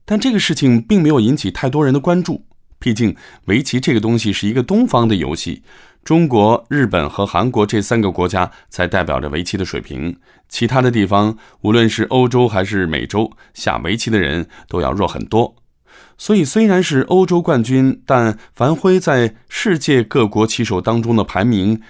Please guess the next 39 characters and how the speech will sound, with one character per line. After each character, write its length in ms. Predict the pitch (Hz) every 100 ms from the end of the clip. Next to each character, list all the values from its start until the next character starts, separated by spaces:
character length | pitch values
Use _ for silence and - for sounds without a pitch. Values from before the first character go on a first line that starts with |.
| -
其 200 | - -
实 260 | 104 110 113 - _ -
已 120 | 123
经 200 | 123 127
是 500 | - 110 101 98 95 _ _
很 160 | - -
靠 160 | 135
后 200 | 131 180
的 80 | 113
了。 200 | 73 - _ _ _ _ _
大 140 | - 87
家 100 | 101
都 140 | 98
觉 160 | 87 76
得， 180 | 78 - - -
之 160 | - 120
所 160 | 110 107
以 40 |
阿 120 | -
尔 80 | 107
法 140 | 101 90
狗 260 | 80 62 - -
能 180 | 101 101
五 180 | - 139
比 140 | 151
零 240 | 80 73 107
大 220 | 110 92
胜 280 | 90 90 80
樊 200 | 82 104
辉， 320 | - 131 131 - - -
只 220 | - 65
是 260 | - 165 151
因 160 | 131 120
为 180 | 120
樊 260 | 120 87 101
辉 380 | - 113 117 - _ _ _ -
太 160 | -
弱 300 | 76 90 80
了。 180 | 53 50